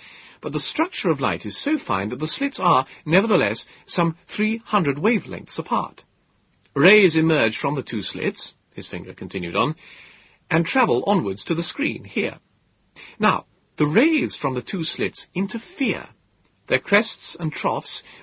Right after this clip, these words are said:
reinforce and cancel each other out at successive places." He looked at me uncertainly. "Are you familiar with the idea? You would get much the same effect if you were to drop two stones into a still pond and watch how the spreading ripples coalesced."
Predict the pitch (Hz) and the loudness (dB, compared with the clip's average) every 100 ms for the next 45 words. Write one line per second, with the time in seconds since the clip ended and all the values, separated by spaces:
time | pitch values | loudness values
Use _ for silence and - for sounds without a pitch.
0 | - 143 226 233 - 254 147 104 170 175 | -6 -2 -2 -2 -4 0 0 0 -6 -2
1 | 185 110 - 139 139 101 117 180 - - | -2 -2 -4 -6 -4 -6 -2 0 -2 -6
2 | - 117 - 160 - 95 127 - 262 190 | -6 -4 -4 -8 -6 -6 -6 -4 -2 -2
3 | - - _ _ _ _ _ _ _ 113 | -6 -16 _ _ _ _ _ _ _ -2
4 | 104 - 90 85 90 92 107 92 82 - | -2 -6 -12 -10 -10 -8 -6 -6 -10 -16
5 | _ _ _ _ 165 208 214 247 233 117 | _ _ _ _ -4 -2 -4 -2 -2 0
6 | 98 107 107 123 117 131 - - - - | -2 0 0 0 0 -2 -4 -18 -14 0
7 | 196 185 180 165 214 330 147 - 120 104 | 2 4 2 2 0 0 -4 -4 -4 -2
8 | - 95 - 120 139 131 123 131 139 - | -2 -2 -4 -2 2 0 0 -2 -2 -2
9 | - 180 - 240 156 98 101 98 113 - | -4 -4 0 0 0 -2 -6 -6 -6 -2
10 | 156 113 104 196 110 104 120 - - - | 0 0 0 -4 -2 -2 -2 -4 -20 -4
11 | 139 135 - 123 127 - - 110 113 147 | 0 0 0 0 -2 -4 -4 -2 0 0
12 | - 50 - - 107 139 - - - | -2 -8 -8 -4 -4 -2 -6 -10 -18